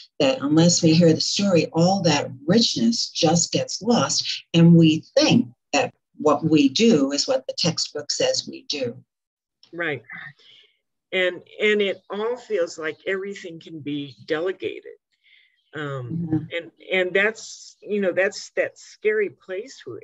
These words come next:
Speaker 2: at right now, where there is the desire to go back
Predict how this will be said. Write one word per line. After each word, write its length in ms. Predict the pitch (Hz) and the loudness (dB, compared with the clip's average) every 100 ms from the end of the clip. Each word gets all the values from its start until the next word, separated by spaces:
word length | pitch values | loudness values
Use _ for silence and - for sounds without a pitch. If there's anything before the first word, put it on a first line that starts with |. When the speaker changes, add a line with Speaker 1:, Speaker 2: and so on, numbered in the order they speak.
| 123 | -12
Speaker 2:
at 120 | 120 - | -12 -10
right 200 | 131 - | -10 -10
now, 420 | 139 120 120 127 - - - _ _ | -10 -10 -10 -14 -18 -20 -20 _ _
where 320 | 175 170 160 | -4 0 0
there 240 | 156 151 | 0 -2
is 300 | 123 185 208 | 0 -2 -4
the 100 | - | -8
desire 640 | 156 151 147 156 165 190 170 | -10 -10 -10 -6 -4 -4 -4
to 80 | |
go 280 | 147 131 120 - | -4 -4 -8 -6
back 380 | 139 156 123 | -6 -4 -8